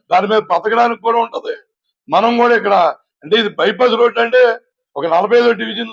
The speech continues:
సంబంధించింది కాదండి, అందరికీ కూడా సంబంధించింది. కాబట్టి అక్కడ గవర్నమెంట్ ఎమ్మెల్యే గారు ఒక ఫుడ్ కోర్టు పెడతారా, వాకింగ్ ట్రాక్ పెడతారా, సర్వీస్ రోడ్డు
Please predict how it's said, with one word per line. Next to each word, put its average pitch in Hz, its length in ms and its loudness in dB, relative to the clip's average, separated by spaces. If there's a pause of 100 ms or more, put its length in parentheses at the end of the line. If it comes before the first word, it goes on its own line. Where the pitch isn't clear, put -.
సంబంధించింది - 520 -12
కాదండి, 185 320 -10 (540)
అందరికీ 220 400 -2 (100)
కూడా 233 160 2 (160)
సంబంధించింది. - 640 -8
కాబట్టి - 340 -12 (720)
అక్కడ 208 240 0 (160)
గవర్నమెంట్ 214 440 0 (1000)
ఎమ్మెల్యే 202 280 0
గారు 208 220 4
ఒక 196 180 0 (120)
ఫుడ్ 151 200 -20
కోర్టు 202 220 0
పెడతారా, 202 400 2 (600)
వాకింగ్ 196 380 0
ట్రాక్ 202 340 2
పెడతారా, 190 440 2 (840)
సర్వీస్ 196 360 0
రోడ్డు 214 180 2